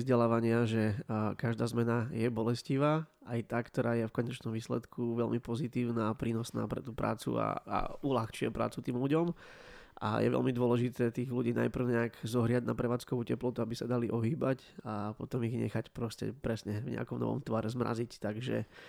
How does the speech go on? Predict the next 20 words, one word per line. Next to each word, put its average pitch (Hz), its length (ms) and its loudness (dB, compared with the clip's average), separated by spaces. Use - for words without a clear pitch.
a, 117 160 0
myslím 139 400 0
si, 135 160 0
že - 160 -2
toto 123 240 2
robíš 123 240 2
veľmi 131 240 4
dobre. 127 400 4
A 110 160 2
ja 131 160 4
by 143 80 0
som 175 80 0
sa 151 160 -2
chcel 143 160 4
opýtať 139 320 4
v 131 80 2
rámci 135 320 4
inovácií 139 600 4
a 127 80 6
v 123 60 4